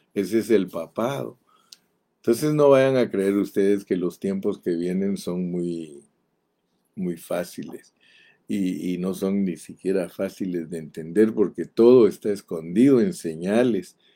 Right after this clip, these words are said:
en parábolas, en metáforas.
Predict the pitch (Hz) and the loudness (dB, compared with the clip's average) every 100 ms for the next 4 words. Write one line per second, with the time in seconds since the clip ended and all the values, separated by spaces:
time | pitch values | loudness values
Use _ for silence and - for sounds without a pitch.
0 | _ _ - 92 80 - 80 85 110 120 | _ _ -4 -4 -4 -10 -6 2 4 6
1 | 110 95 85 - 82 80 78 - 107 120 | 6 4 -2 -6 -8 -6 -10 -2 2 2
2 | 120 107 87 82 - - | 2 -2 0 -2 -12 -20